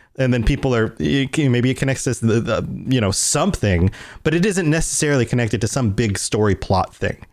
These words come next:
It's just stuff to get you looking around. And maybe that connects to, like, a new monster or,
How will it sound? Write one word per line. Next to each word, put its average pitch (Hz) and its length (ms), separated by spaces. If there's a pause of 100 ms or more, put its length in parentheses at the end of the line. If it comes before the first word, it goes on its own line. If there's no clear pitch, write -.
(140)
It's 127 240
just 127 480 (440)
stuff - 800
to - 100
get 120 200
you 113 100
looking 107 280
around. 92 640
And 110 400
maybe 233 480
that 180 180
connects 151 300
to, 127 320
like, 104 320 (800)
a 135 120
new 165 180
monster 101 640
or, 131 520